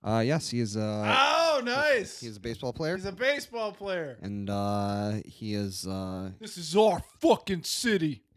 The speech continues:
Speaker 1: I believe that Keenan
Speaker 2: After the Boston bombings, did you hear his, uh, little speech there?
Speaker 1: I did not.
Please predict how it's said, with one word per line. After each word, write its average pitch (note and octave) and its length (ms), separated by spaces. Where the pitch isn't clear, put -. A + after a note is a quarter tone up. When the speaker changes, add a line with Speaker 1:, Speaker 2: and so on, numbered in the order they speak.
Speaker 1:
I - 60
believe G2 560
that G2+ 240
Keenan - 240
Speaker 2:
After D#3 160
the D3 80
Boston C#3+ 460
bombings, D#3 460
did B2 140
you B2 120
hear C#3 100
his, B2+ 160
uh, B2 160
little A#2+ 220
speech - 340
there? D#3 120
Speaker 1:
I G2 60
did F#2+ 160
not. A#2+ 300